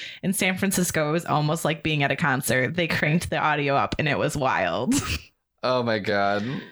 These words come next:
Speaker 1: Isn't that amazing?
Speaker 2: That is.
Speaker 1: Mm-hmm. Uh, Robin Lively, who stars in the movie,
Speaker 2: Yes.
Speaker 1: blames her bad dancing on being the most popular girl. She said,
Speaker 2: For
Speaker 1: "I took,"
Speaker 2: real?
Speaker 1: yeah, she said, "I took all the dancing too seriously at the time.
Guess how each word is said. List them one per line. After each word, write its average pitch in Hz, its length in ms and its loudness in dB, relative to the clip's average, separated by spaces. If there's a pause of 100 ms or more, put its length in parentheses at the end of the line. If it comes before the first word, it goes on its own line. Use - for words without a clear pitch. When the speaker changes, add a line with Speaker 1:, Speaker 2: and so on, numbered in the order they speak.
(140)
Speaker 1:
Isn't 214 140 -2
that 254 160 2
amazing? 185 720 2
Speaker 2:
That 135 300 4
is. 120 680 0
Speaker 1:
Mm-hmm. 165 400 -2 (300)
Uh, 170 420 2
Robin 202 400 0
Lively, 165 540 2
who 220 160 0
stars 151 420 0
in 156 60 2
the 147 80 2
movie, 143 400 0
Speaker 2:
Yes. 110 520 0
Speaker 1:
blames 185 500 -2
her 208 180 0
bad 170 320 0
dancing 156 440 0
on 156 160 0
being 156 560 0 (360)
the 165 180 0
most 151 260 -2
popular 143 460 0
girl. 135 460 0 (1120)
She - 140 -8
said, 180 220 0
Speaker 2:
For 156 60 2
Speaker 1:
"I 151 80 6
took," 143 120 0
Speaker 2:
real? 131 380 2
Speaker 1:
yeah, 196 180 2
she 202 140 0
said, 185 200 0
"I 175 80 2
took 226 200 -2
all 202 140 4
the 196 80 0
dancing 165 380 0
too 185 160 0
seriously 156 540 0
at 139 120 0
the 135 80 0
time. 139 540 0